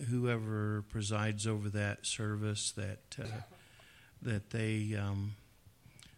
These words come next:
that they just follow your leading, um,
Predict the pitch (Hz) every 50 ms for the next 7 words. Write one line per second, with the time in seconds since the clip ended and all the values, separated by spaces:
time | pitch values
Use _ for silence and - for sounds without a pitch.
0 | - - - 117 110 104 - 120 123 120 127 127 120 - - - 117 113 117 120
1 | 123 120 123 123 123 123 120 123 135 143 143 123 107 107 104 110 117 - - -
2 | - - - - - - 113 110 107 107 104 101 101 101 101 107 127